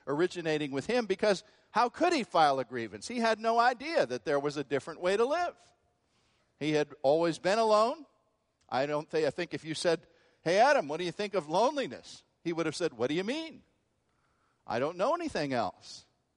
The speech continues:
But here, as God evaluates the situation and says it is not good, he also determines and resolves to become the one who will redeem this situation. "I will make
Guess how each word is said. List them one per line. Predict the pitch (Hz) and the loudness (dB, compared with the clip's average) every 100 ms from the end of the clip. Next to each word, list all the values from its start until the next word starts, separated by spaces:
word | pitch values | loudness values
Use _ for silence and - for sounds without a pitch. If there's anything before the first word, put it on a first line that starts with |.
| _ _ _ _ _ _ _ _ _ _ _ _ _ _ _ _ _ - | _ _ _ _ _ _ _ _ _ _ _ _ _ _ _ _ _ -12
But | 107 | -8
here, | 107 208 226 | -2 0 2
as | 170 - | 0 -2
God | 139 147 160 156 135 113 _ _ _ _ _ _ | 2 4 4 2 -2 -14 _ _ _ _ _ _
evaluates | 127 101 131 151 214 151 101 87 - - - - | -8 -2 2 2 0 -4 -8 -10 -14 -16 -16 -14
the | |
situation | 110 123 - 117 101 101 - 127 | -8 -8 -6 -4 -2 -4 -6 -6
and | 123 | -6
says | - 143 127 | -2 -2 0
it | 131 | -4
is | 123 113 | -4 -2
not | 131 175 202 - | 0 0 -2 -8
good, | 117 110 | -6 -4
he | 135 139 | -2 2
also | 147 185 - 127 110 127 | 2 2 -2 -2 -2 -2
determines | - 131 - 190 190 104 117 143 135 | -6 -12 -8 -6 -6 -6 -8 -8 -8
and | 117 | -6
resolves | 113 120 202 131 98 120 | -6 -4 -2 0 -2 -4
to | - | -8
become | 135 131 175 170 | -10 -6 -4 -4
the | 185 | -4
one | 135 98 131 | -6 -6 -6
who | 139 | -6
will | 165 190 220 | -2 0 0
redeem | 269 262 320 349 254 110 95 _ _ - | -2 -4 -4 -2 -4 -6 -10 _ _ -4
this | 156 - | -4 -2
situation. | - 143 - 127 113 - 104 - - - | -4 -6 -4 -2 -2 -4 -14 -18 -20 -4
"I | 180 233 294 320 | 2 6 6 4
will | 233 240 269 269 | 4 6 6 4
make | 233 330 311 151 - | 4 6 6 2 -6